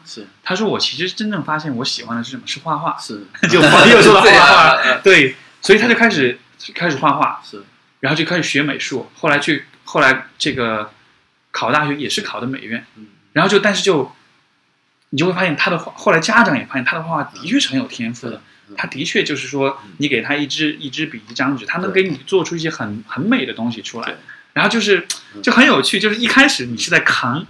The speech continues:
Speaker 1: 对。
Speaker 2: 扛到后来，
Speaker 1: 对。
Speaker 2: 在扛的过程中，好像就开始澄清了，
Speaker 1: 嗯，嗯。
Speaker 2: 或者想明白了说我到底喜欢什么，不喜欢什么。然后后来当他真的去做的时候，
Speaker 1: 嗯。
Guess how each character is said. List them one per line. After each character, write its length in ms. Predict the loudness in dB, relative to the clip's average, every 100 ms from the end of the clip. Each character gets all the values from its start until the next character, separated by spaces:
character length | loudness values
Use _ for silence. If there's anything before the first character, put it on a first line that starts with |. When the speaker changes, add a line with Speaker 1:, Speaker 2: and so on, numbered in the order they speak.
| _
Speaker 1:
对。 200 | -16 -16 -8
Speaker 2:
扛 160 | 0 2
到 80 | 2
后 140 | 2
来， 300 | 0 0 -6 -18 _
Speaker 1:
对。 100 | -20 _ _ _ _ -14 _
Speaker 2:
在 140 | 0 0
扛 240 | 2 0
的 80 | 0
过 120 | 0
程 120 | 0
中， 260 | 0 -2 -4 -10
好 120 | -6
像 100 | -4
就 80 | -2
开 160 | -2 -4
始 80 | -4
澄 300 | -4 -4 -4
清 200 | -4 -4
了， 300 | -4 -4 -8
Speaker 1:
嗯， 80 | -14
嗯。 20 | -18 -2
Speaker 2:
或 140 | 0
者 100 | 2
想 260 | 0 -2 -2
明 120 | -2
白 100 | 0
了 80 | -2
说 140 | -6
我 160 | -8 -4
到 160 | -4
底 100 | -4
喜 200 | -8 -10
欢 120 | -12
什 100 | -14
么， 80 | -16
不 140 | -12 -10
喜 160 | -10
欢 160 | -10 -14
什 100 | -14
么。 100 | -20 -20 _ _
然 140 | -4 -2
后 260 | -2 -4 _ _ _
后 240 | -2 2
来 120 | 2
当 120 | 0 -2
他 80 |
真 160 | -2 0
的 80 | -2
去 140 | -4
做 300 | -8 -6 -6
的 80 | -6
时 120 | -8
候， 220 | -8
Speaker 1:
嗯。 20 | -10